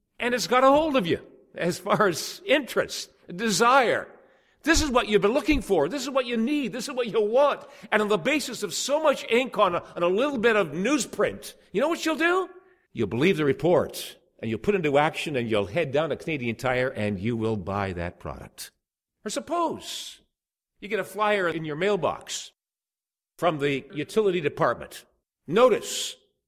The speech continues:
water main repairs will be conducted Friday, October the thirty-first, eight A M to three P M. The water will be turned off in your area.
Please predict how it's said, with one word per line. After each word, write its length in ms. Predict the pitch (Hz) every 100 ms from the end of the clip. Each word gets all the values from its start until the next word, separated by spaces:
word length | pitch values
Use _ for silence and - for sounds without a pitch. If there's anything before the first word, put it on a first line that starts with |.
| _ -
water 380 | 135 220 240 220
main 320 | 208 220 208
repairs 520 | 190 190 196 196 196
will 80 | 175
be 80 | 165
conducted 720 | 170 156 185 185 120 - - - _ _
Friday, 640 | - 180 214 240 247 247 - - 120
October 500 | - 180 262 233 185
the 100 | 139
thirty-first, 800 | 180 160 156 185 190 190 - - _ _ _ _ _ _ -
eight 160 | 240 254
A 160 | 254
M 340 | 262 269 262 - - -
to 80 | 110
three 260 | - 240
P 240 | - 202 165
M. 180 | 131 98 - _ _ _ _
The 80 | 123
water 300 | 139 226 214
will 60 |
be 120 | 170 160
turned 320 | - 214 202
off 200 | 196 190
in 100 | 175
your 180 | 160 165
area. 400 | 175 139 139